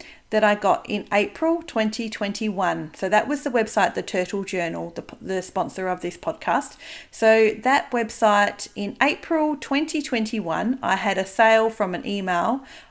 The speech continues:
of twenty-nine dollars ninety. And the email was talking about a product that I was featuring in that email. I'd only started the website about, again, about a month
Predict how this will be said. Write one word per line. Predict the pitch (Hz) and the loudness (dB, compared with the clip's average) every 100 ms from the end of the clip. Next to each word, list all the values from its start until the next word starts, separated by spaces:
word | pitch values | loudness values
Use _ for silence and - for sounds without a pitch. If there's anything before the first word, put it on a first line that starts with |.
| - | -4
of | 190 - | -4 -4
twenty-nine | - 208 233 214 185 180 180 | -4 -4 -2 -2 0 -2 -2
dollars | 175 170 - - | -2 -2 -4 -8
ninety. | 170 170 175 - - - - - - | -6 -6 -6 -10 -10 -12 -20 -20 -8
And | 202 202 | -2 -2
the | 208 208 | -2 0
email | 277 285 208 | 2 4 4
was | 202 | 2
talking | - 208 202 | -4 -4 -4
about | 180 175 | -2 -4
a | |
product | - - 170 - | -4 -4 -4 -4
that | - | -6
I | 170 | -4
was | 165 - | -4 -8
featuring | - 185 - 180 175 | -6 -6 -4 -6 -6
in | 175 185 | -6 -4
that | 175 - | -4 -6
email. | 175 180 170 170 - - - | -8 -4 -4 -4 -10 -20 -14
I'd | - 196 | -2 2
only | 208 220 | 4 2
started | 214 202 190 226 | 2 4 6 4
the | 226 | 0
website | 226 220 - 214 | 0 -2 2 2
about, | 202 190 190 | 2 0 -2
again, | - 196 240 | 0 0 2
about | 240 196 | 2 2
a | |
month | 185 185 202 254 | 2 0 0 -6